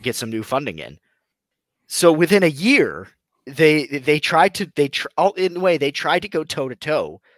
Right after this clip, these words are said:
You know, "We're gonna make purses better. We're gonna make money better. We're gonna make some conditions better."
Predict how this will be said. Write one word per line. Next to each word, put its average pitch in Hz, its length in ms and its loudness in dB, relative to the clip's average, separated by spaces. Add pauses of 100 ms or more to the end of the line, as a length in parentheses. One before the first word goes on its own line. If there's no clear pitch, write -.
(400)
You 113 80 -8
know, 113 80 -4
"We're 135 140 -6
gonna 147 120 -8
make 143 320 -4 (220)
purses 151 400 -10
better. 131 320 -4
We're 127 140 -8
gonna 123 140 -10
make 110 200 -10
money 156 200 -6
better. 127 280 -4
We're 120 60 -12
gonna 123 120 -12
make 117 160 -8
some 110 140 -14
conditions 120 500 -10
better." 113 380 -6